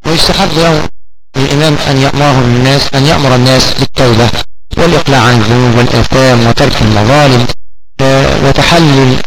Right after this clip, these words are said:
الإنسان من المظالم التي، آه، عنده لأخيه،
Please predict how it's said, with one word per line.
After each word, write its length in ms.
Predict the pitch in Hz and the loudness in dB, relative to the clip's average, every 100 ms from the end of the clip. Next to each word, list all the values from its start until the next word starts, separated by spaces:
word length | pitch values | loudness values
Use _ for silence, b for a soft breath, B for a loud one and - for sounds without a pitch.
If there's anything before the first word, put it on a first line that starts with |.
| - | -4
الإنسان 480 | - 131 - 151 143 | -4 -2 0 0 2
من 160 | 127 120 | 2 2
المظالم 500 | 117 110 135 127 117 | 0 0 2 2 2
التي، 520 | 120 131 117 113 117 - - - - - - | 2 2 2 0 -2 -6 -12 -16 -18 -20 -12
آه، 380 | 92 90 92 110 | -8 -8 -6 -2
عنده 340 | 117 117 135 | -2 0 0
لأخيه، 540 | 117 123 - 180 147 | 2 0 2 2 4